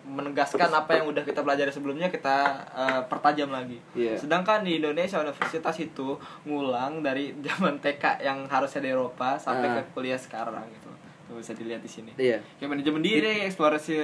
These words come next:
Speaker 1: eksplorasi lingkungan, segala macam lalai.
Speaker 2: Iya.
Speaker 1: Itu baru diajarin waktu di universitas.
Speaker 2: Iya.
Speaker 1: Nah, di sini kan lu baru ngerasain bener yang tadi lu bilang sebelumnya kayak emang, emang begitu.
Speaker 2: Mm-mm.
Speaker 1: Kita baru bisa belajar di universitas, baru bisa open minded di universitas.
Speaker 2: Iya.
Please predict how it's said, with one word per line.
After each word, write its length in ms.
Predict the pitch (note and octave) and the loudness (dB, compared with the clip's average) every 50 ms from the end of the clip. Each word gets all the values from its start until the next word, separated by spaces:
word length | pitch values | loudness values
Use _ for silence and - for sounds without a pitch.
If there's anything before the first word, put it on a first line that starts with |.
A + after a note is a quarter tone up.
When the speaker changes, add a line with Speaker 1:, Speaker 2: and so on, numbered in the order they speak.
| - B2+ | 0 -2
Speaker 1:
eksplorasi 640 | D3+ D3+ - - - - D3+ D3 C#3+ C#3 C#3 C#3+ - | -4 -4 -6 -10 -8 -4 -2 0 2 2 2 0 -2
lingkungan, 300 | D3 C#3+ C#3 D3 F3+ F#3 | -6 -6 -4 -4 -2 -2
segala 240 | F#3+ F#3 F3 C#3 C3+ C#3 | -2 -2 0 0 0 -2
macam 220 | C#3 C#3 C#3+ C#3 | -2 -4 -4 -2
lalai. 320 | C#3 C#3 C#3 C3+ C3+ C#3 | -2 -2 -2 -2 -2 2
Speaker 2:
Iya. 480 | C3+ A#2+ A#2+ A2+ G#2 - E3 D#3+ E3 D#3+ | 4 6 6 6 4 2 0 -4 -4 -4
Speaker 1:
Itu 80 | - F3 | -2 2
baru 160 | E3 D3+ D3 | 4 4 4
diajarin 460 | C#3 C#3 C3+ C3+ C3 C3+ C3 C3+ D3+ | 4 2 0 2 0 0 0 0 0
waktu 180 | D#3+ D#3 D#3 D3 | -2 -2 -2 -4
di 100 | C3 B2+ | -4 -4
universitas. 580 | A#2+ A#2+ A#2+ A#2 - - - A#2 - - G2+ G2+ - - | -4 -4 -6 -10 -10 -12 -12 -12 -10 -10 -12 -12 -12 -8
Speaker 2:
Iya. 200 | - A2+ A2 G#2 F#2 F#2 - - - | -4 -4 -4 -4 -4 -8 -12 -16 -16
Speaker 1:
Nah, 100 | - A#2+ | -14 -10
di 160 | A#2+ B2 B2 | -8 -6 0
sini 320 | - D#3+ G3 B3+ A#3 F#3+ | 0 2 2 4 2 4
kan 80 | F3+ F3+ | 4 2
lu 140 | F#3 F#3+ F#3 F3 | 2 0 0 2
baru 220 | D#3 D#3 D3+ D3+ | 2 2 4 4
ngerasain 320 | F#3+ F3+ D3+ C#3+ - D#3+ D#3+ | 4 4 4 4 2 0 0
bener 200 | D#3 D3 D3 D3 | 0 0 2 2
yang 100 | C#3+ C#3 | 2 0
tadi 200 | - - C#3+ C#3 | 0 -2 -2 0
lu 160 | C3+ C#3 C3+ | 0 -2 -2
bilang 260 | B2+ C3 C3+ C3 C3 C3 | -2 0 -2 -2 -2 -4
sebelumnya 400 | C#3 B2+ B2+ B2+ B2 C3+ D#3 E3 | -6 -6 -6 -6 -4 -2 -2 0
kayak 320 | D3+ B2+ A#2+ A#2 F#2 G2+ | 0 0 0 0 -2 -2
emang, 240 | A#2+ A#2+ A#2 A#2 A2+ A#2 A2+ - - - - | -4 -6 -8 -10 -10 -12 -16 -18 -18 -12 -6
emang 340 | - B2+ C3 B2+ B2 B2 B2 | -4 -2 0 0 -2 -2 -4
begitu. 480 | B2 B2 C#3+ G3 - - E3+ D3 C3 | -4 -2 -2 -2 0 2 2 2 0
Speaker 2:
Mm-mm. 320 | C#3+ D3+ D3 C#3+ C3 B2 B2+ | -2 -6 -6 -6 -6 -6 -2
Speaker 1:
Kita 160 | - G3+ A#3 | 2 2 4
baru 160 | G#3+ F3 D#3+ | 4 4 4
bisa 160 | C#3+ D3 D3+ | 2 2 0
belajar 320 | C3+ C3+ C3 C3 E3 F#3 F#3 | 0 0 0 4 4 2 2
di 160 | D#3+ C#3+ C#3 | 2 0 -2
universitas, 560 | C3 B2+ B2 - C3+ - - D#3+ - E3 D3+ | -2 -2 -4 -8 -8 -8 -6 -4 -2 -2 -2
baru 160 | C#3+ C#3+ C#3+ | -2 -2 -2
bisa 240 | C#3 C3+ - D#3 C3+ | -2 -2 0 0 0
open 160 | - D3 D3 | 0 -2 -2
minded 320 | D3 D3 D3+ E3 E3+ E3+ D3+ | -2 -2 -2 -2 -4 -4 -4
di 80 | C3 | -4
universitas. 480 | B2 A#2+ A2+ B2 - B2+ A2+ F#2+ - G#2+ | -6 -6 -8 -10 -12 -12 -12 -12 -8 -2
Speaker 2:
Iya. 240 | A#2 C3 B2+ A#2 | 0 2 2 2